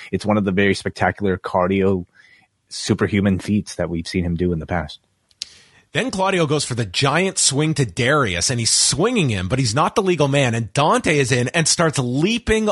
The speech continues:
Speaker 2: over his brother as he swings around him. It was like that. Do you remember
Speaker 1: Jump rope.
Speaker 2: those?
Speaker 1: Bop It?
Speaker 2: Not Bop It, but you know what I'm talking about? That thing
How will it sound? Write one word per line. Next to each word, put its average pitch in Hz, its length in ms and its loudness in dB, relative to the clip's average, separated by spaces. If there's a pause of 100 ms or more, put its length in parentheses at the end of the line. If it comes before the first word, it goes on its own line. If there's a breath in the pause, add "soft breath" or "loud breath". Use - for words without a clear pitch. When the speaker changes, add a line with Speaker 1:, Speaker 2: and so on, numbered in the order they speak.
Speaker 2:
over 165 320 2
his 143 180 2
brother 113 580 -2 (340 loud breath)
as 139 160 2
he 151 100 2
swings 147 480 2
around 131 300 2
him. 104 80 -2
It 180 100 0
was 190 140 0
like 208 140 0
that. 139 280 0 (320 loud breath)
Do - 80 -2
you 262 80 2
remember 240 240 0
Speaker 1:
Jump 185 80 0
rope. 160 140 2
Speaker 2:
those? 143 200 -4 (280 soft breath)
Speaker 1:
Bop - 240 2
It? 226 260 -2 (560)
Speaker 2:
Not 170 360 -2
Bop 175 280 2
It, 113 140 0
but 165 120 0
you 185 80 2
know 202 80 4
what 262 100 4
I'm 240 60 2
talking 190 300 0
about? 208 160 2
That 151 300 -2
thing 185 480 0